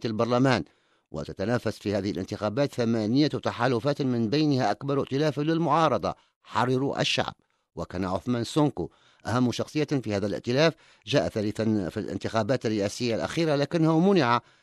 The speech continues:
مع أعضاء آخرين في الائتلاف من خوض انتخابات اليوم لأسباب تقنية. وتمهيدا لهذا الاقتراع اتفق تحالف حرر الشعب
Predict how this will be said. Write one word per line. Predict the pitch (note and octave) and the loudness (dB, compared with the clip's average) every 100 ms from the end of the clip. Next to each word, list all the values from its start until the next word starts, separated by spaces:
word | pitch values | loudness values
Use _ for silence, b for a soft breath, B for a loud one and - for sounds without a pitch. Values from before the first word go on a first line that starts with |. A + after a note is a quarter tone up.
| b | b
مع | A2 A2+ | 0 0
أعضاء | A2 A2 A#2 A#2+ | 2 2 2 2
آخرين | - A#2 C#3 | 0 -2 -2
في | B2+ | -2
الائتلاف | F#2+ - B2 D3 | -6 -4 -2 0
من | A#2 | -2
خوض | - C3 B2+ | 0 -2 0
انتخابات | G#2+ A2+ A2 B2 A2+ | -2 -2 0 0 0
اليوم | G#2 B2 C3+ | 0 2 2
لأسباب | G2 F2 A2 G2 G2 | 0 0 -2 -2 -4
تقنية. | C3 - F#2+ D#2 - _ b b b | -6 -2 -2 -4 -8 _ b b b
وتمهيدا | - D#2+ F2+ A#2 | -8 -4 -2 0
لهذا | B2 G2+ B2 | 0 0 0
الاقتراع | C#3 - D#3+ C3+ G#2+ b b b b | 0 -2 0 2 0 b b b b
اتفق | A2 G3 F3 E3 | -4 -2 0 0
تحالف | B2+ A#2+ - D#3 D3+ - A2+ | 0 -2 0 0 0 -2 -6
حرر | F#2+ - D3 D3 C#3+ G#2 | -6 -2 2 2 2 0
الشعب | - D#3 F#2 | 0 0 -2